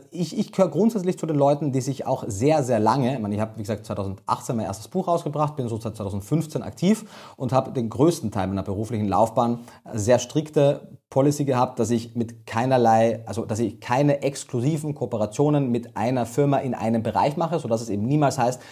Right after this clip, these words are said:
"Hey, Nico empfiehlt X Y", weil das quasi die einzige Firma ist, mit der er arbeitet. Das funktioniert beim Lebensmittelmarkt ganz gut, die, die Strategie.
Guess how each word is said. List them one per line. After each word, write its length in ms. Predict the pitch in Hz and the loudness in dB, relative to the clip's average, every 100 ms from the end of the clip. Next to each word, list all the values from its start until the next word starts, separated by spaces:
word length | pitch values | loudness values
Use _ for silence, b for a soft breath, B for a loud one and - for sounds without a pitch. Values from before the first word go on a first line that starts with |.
| B | B
"Hey, 280 | - 123 127 B B | 2 2 2 B B
Nico 220 | 135 135 | -2 0
empfiehlt 420 | 143 120 139 135 - | 0 2 0 2 0
X 160 | - | 0
Y", 400 | 156 143 131 123 123 B | 0 0 0 0 -2 B
weil 200 | - 110 | 0 2
das 160 | 117 117 | 2 0
quasi 300 | 110 101 113 | -2 0 -2
die 120 | 110 | -4
einzige 360 | 95 101 110 104 | -4 -4 -4 -4
Firma 240 | 120 107 | 0 0
ist, 120 | 92 | -2
mit 140 | 104 90 | -6 -6
der 140 | 87 | -4
er 80 | 80 | 2
arbeitet. 440 | 107 113 - - _ B B B B | 4 4 0 -10 _ B B B B
Das 140 | 135 - | -6 -2
funktioniert 540 | 160 156 180 196 196 | -2 0 2 2 2
beim 280 | 139 131 123 | 0 0 0
Lebensmittelmarkt 960 | 147 180 - 175 170 165 139 131 147 | 0 0 0 -2 -2 -2 0 0 -2
ganz 300 | - 104 101 | -6 -4 -6
gut, 380 | - 220 359 - _ | -2 0 0 -6 _
die, 160 | 196 190 | -6 -6
die 80 | 185 | -8
Strategie. 640 | - 180 180 165 196 | -4 -2 -2 0 0